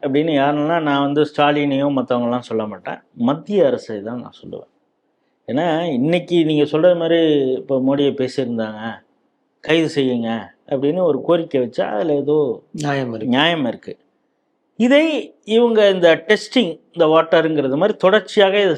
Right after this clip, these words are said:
Speaker 1: செய்துக்கிட்டு இருக்காங்க. திமுகவுடைய எம் பி, அஹ், கனிமொழி, அவங்களுக்கு அப்பப்போ பிறந்த நாளுக்கெல்லாம் கூட அமித்ஷாவே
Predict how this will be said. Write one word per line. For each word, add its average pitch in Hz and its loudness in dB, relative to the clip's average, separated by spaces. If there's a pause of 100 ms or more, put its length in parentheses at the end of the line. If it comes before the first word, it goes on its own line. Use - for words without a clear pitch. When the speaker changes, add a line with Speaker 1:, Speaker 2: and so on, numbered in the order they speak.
Speaker 1:
செய்துக்கிட்டு 147 0
இருக்காங்க. 98 -12 (1900)
திமுகவுடைய 220 4
எம் 196 2
பி, 190 -4 (600)
அஹ், 127 -4
கனிமொழி, 147 -2 (540)
அவங்களுக்கு 143 0
அப்பப்போ 131 2
பிறந்த 151 0
நாளுக்கெல்லாம் 147 2
கூட 143 4
அமித்ஷாவே 143 0